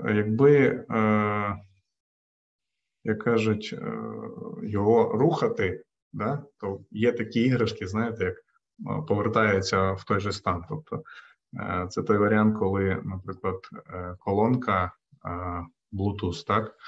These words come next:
якби була в такому форматі і поверталась, от воно дуже нах-, нагадувало по-, е, присінково-завитковий нерв. Е, язикоглотковий, смак, сіль, перець, так, якщо дві солянки, е, показано, тобто відчуття смаку, а десята пара, одинадцята,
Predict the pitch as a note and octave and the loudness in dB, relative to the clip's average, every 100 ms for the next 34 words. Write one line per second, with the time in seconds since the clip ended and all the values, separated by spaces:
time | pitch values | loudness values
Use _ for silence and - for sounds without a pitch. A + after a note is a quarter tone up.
0 | - _ F#2+ F#2+ G2 G2 F#2+ - - F#2+ | -20 _ -4 2 4 6 4 2 0 0
1 | F2+ G2 G2 A2+ A2 - F#2+ F#2 F#2 F#2+ | 2 2 2 2 0 -4 0 0 0 0
2 | F2+ E2+ - G#2 G2 F#2 F2+ G2 F#2 E2+ | 0 -4 -6 -2 0 0 0 0 0 0
3 | - G2 F#2+ F#2 F#2+ F#2+ F#2 F2+ - G2+ | -4 -4 -2 0 0 0 0 -2 -4 -6
4 | F#2 F2+ - G2+ - F#2+ F#2+ F#2 F2+ F2+ | -4 -4 -6 -8 -6 -4 0 2 2 0
5 | F2+ - F2+ F2 F2 - _ - - - | -2 -6 -4 -2 -4 -8 _ -20 -18 -16
6 | - - - _ - F#2 F2+ F2+ F#2 G#2+ | -16 -18 -20 _ -4 0 2 4 6 6
7 | C3 C#3 B2+ A#2+ A#2 - F#2 F2 F2 - | 6 6 6 6 6 4 0 0 0 2
8 | A2 F#2+ - - _ _ _ - A2+ G2 | 4 4 -2 -16 _ _ _ -6 -2 0
9 | - F3 F#3 - - _ - C3+ - A2+ | 2 2 0 -4 -12 _ -2 -2 0 -4
10 | - A2 G#2 G#2 - G#2 G#2 G2+ - G2 | -2 -2 -2 -2 0 0 0 -2 -6 -6
11 | - G2+ F#2+ F#2 G#2 G2+ G2+ F#2+ F#2 E2+ | -4 -4 -2 -4 -6 -2 0 2 0 -2
12 | D#2+ - - _ - D#2 G2 F#2 - - | -6 -20 -20 _ -10 -4 -2 -2 -2 -2
13 | F#2 - D#3+ D#3+ - B2 A2 - G2+ F#2+ | -2 2 2 2 4 4 2 0 -4 -2
14 | G2 A#2 A#2+ C#3 C3+ C3 B2 A#2+ A2+ G#2+ | -2 0 0 -2 -2 0 0 0 -2 -6
15 | F#2+ G2 F#2+ F2+ - - - | -2 0 0 -2 -4 -4 -8